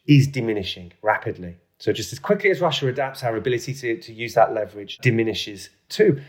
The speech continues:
We know this when we look at the discussion of what further sanctions can we impose. Well, only the ones that really cause us a lot of pain. Secondary sanctions on, you know, oil sales, for instance, I'm sure could have an impact on Russia's federal budget, but it would also have a corresponding impact on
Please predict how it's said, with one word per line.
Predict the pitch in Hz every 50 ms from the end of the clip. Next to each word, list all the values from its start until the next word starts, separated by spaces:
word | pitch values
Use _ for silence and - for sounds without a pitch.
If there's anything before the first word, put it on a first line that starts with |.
| - _ -
We | 170 180
know | 180 202 269 269
this | 254 185 135 -
when | 143 139 139
we | 143
look | 139 131 156 151 - -
at | 143 -
the | 143
discussion | 135 131 127 - - 185 202 - - 170 147
of | 123
what | 139 156 156 -
further | - - 151 147 147 143
sanctions | 139 139 135 127 113 - 135 127
can | - - - 123 120
we | 117 117 117
impose. | 117 117 - 208 214 214 208 -
Well, | - 151 156 185
only | 202 208 214 202
the | 180 170
ones | 151 156 147 127
that | 135 135
really | 131 139 135 127
cause | 127 - 127 120 110 110
us | 113 104 -
a | 123
lot | 110 101 92 -
of | - 90
pain. | - - 92 90 87 85 -
Secondary | - - 180 - - 160 135 143
sanctions | 135 - 151 127 127 - - 123 120 107 107
on, | 110 107 107 107 107 - - _
you | - 117
know, | 107 101 98 90 - -
oil | 110 107 107 104
sales, | 98 - 107 98 95 92 -
for | - - 123 113 117
instance, | 151 165 160 - - 101 92 - - 127
I'm | 127
sure | 127 - - - 180 190 170 -
could | - 151 139
have | 127 139 120 120
an | 123
impact | 139 160 165 - - 104 107 - - -
on | - 117 117
Russia's | 113 110 - - 135 -
federal | - 117 110 - 117 113
budget, | - - 233 - 202 175
but | 147 165 151
it |
would | 143 151 156
also | 165 156 - 139
have | 123
a | 120
corresponding | 123 - 123 120 110 - - 147 139 131 123 120 113 117 -
impact | - 123 113 101 - 110 104 - - -
on | - 117 113